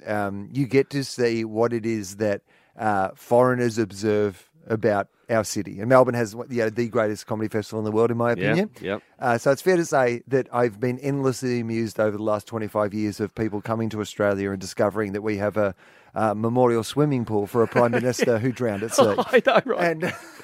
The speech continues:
Speaker 2: It's a cla-, it's a classic building too. It's actually quite a beautiful building. I was there most mornings. Um, my mum would take me to, I was in the swimming squad, loved, loved swimming, and then played footy, local footy team, East Malvern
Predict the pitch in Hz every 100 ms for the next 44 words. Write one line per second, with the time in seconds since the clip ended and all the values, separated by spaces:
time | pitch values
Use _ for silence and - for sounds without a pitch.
0 | - - - - - - 101 98 92 82
1 | 156 170 95 98 98 85 76 87 73 -
2 | 120 - 92 80 107 85 90 95 - 78
3 | 80 90 143 139 113 113 107 - - -
4 | - _ _ _ - 110 135 - 120 127
5 | 156 214 214 - _ _ _ _ 107 107
6 | 107 110 110 107 113 104 - 104 101 101
7 | 95 110 92 95 90 - 127 135 123 -
8 | 120 120 127 - 127 127 - - - -
9 | 120 110 110 104 165 185 107 98 110 110
10 | 110 - - _ _ _ - 110 - 117
11 | 113 107 98 - 104 104 98 - 101 101
12 | 104 98 - 95 95 95